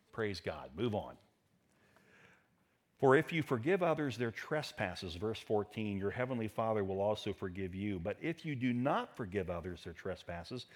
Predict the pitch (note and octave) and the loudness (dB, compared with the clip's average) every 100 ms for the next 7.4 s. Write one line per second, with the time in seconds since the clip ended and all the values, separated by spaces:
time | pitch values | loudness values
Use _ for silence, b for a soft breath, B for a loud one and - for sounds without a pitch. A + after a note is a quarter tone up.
0 | B B - G2 G#2+ D3 F#3+ G#3 F#3+ F3 | B B -6 0 2 2 0 2 2 2
1 | D#3+ D#3 - C3+ C3+ C3+ - A#2+ A#2 A#2 | 2 0 0 0 0 -2 -2 -2 0 -2
2 | A2 G#2 G2+ - A#2+ A#2+ - F#2 D#2 - | 0 -2 -2 -4 -8 -8 -10 -12 -10 -12
3 | C2+ C2 - _ _ _ _ _ _ _ | -12 -16 -20 _ _ _ _ _ _ _
4 | _ _ _ _ _ _ _ _ B B | _ _ _ _ _ _ _ _ B B
5 | B B B B - C#3 G#3 - D#3+ C#3 | B B B B 0 2 4 2 2 4
6 | C3 - A2+ A2+ G#2+ G#2+ - G#2+ A#2 - | 2 2 2 2 2 0 0 -4 -4 -6
7 | D#2 C2 - - | -10 -12 -14 -14